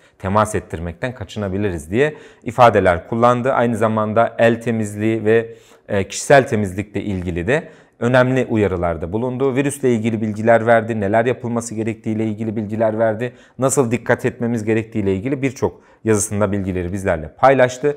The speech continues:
O yazıyı okumanızı tavsiye ediyorum buradan ve bir bilim gazetecisi olarak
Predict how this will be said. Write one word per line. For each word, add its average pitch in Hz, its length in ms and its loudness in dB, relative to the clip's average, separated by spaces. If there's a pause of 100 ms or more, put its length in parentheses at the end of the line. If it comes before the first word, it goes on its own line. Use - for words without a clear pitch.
(160)
O 120 100 -2
yazıyı 101 260 0
okumanızı 90 500 -4
tavsiye 107 400 -2
ediyorum 127 380 -4
buradan 135 360 4 (260)
ve 123 140 0
bir 139 160 2
bilim 147 240 2
gazetecisi 104 600 0
olarak 95 540 0